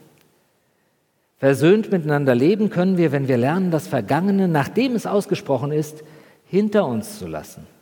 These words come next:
Stattdessen wollen wir auf die zukünftige Gemeinschaft achten. Versöhnung kann da geschehen, wo Menschen anerkennen, bisher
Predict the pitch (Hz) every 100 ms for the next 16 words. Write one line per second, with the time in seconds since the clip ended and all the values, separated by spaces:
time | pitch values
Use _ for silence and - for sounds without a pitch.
0 | _ _ _ _ _ _ _ _ _ _
1 | - - 143 165 185 208 202 165 170 170
2 | 165 165 151 - - - - _ _ 139
3 | 139 - 139 131 - - - 240 247 202
4 | 165 - 131 127 127 135 135 147 - 170
5 | - - 175 - - _ _ _ _ _
6 | _ _ _ _ _ _ _ _ _ 139
7 | 127 117 160 202 202 - 151 160 180 180
8 | 175 180 170 170 151 151 156 156 147 151
9 | 165 156 170 165 160 151 - - _ _
10 | _ _ _ _ _ _ 127 135 - 135
11 | 170 143 92